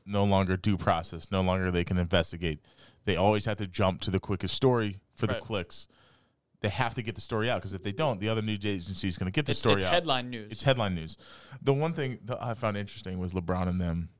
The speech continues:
Speaker 1: were, like, doing the N B A strike, <clears throat> and Michael Jordan's the owner of the Charlotte Bobcats, and, like, I caught this from a couple places.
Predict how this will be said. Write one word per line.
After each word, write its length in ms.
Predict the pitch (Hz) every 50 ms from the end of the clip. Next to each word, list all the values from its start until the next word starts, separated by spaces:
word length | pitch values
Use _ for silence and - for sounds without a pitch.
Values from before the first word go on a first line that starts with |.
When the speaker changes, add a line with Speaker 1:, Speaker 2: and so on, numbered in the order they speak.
| _ _ _ _
Speaker 1:
were, 120 | - 90 85
like, 180 | 85 82 76 - _ _ - - -
doing 220 | 98 104 92 85 80
the 100 | 80 78 - _ -
N 120 | 95 95
B 160 | 90 90 87
A 80 | 87 85
strike, 360 | - - - 92 92 95 92 - _ _ _ _ _ -
<clears throat> 360 | - - 117 110 104 - -
and 200 | 95 95 90 - -
Michael 300 | 98 107 101 98 107 92
Jordan's 280 | 85 101 95 92 90 90
the 80 | 95
owner 220 | 85 87 87 85 85
of 80 | 78 -
the 80 | 85
Charlotte 380 | - - - 87 87 85 80 -
Bobcats, 480 | 85 80 82 82 - 90 87 82 - -
and, 60 | 87
like, 120 | 87 87
I 80 | 101 107
caught 240 | - - 117 107 -
this 160 | 107 95 -
from 140 | - - 85
a 60 | 82
couple 260 | - - 85 80 82 82
places. 500 | - 85 82 85 - - 80 80 -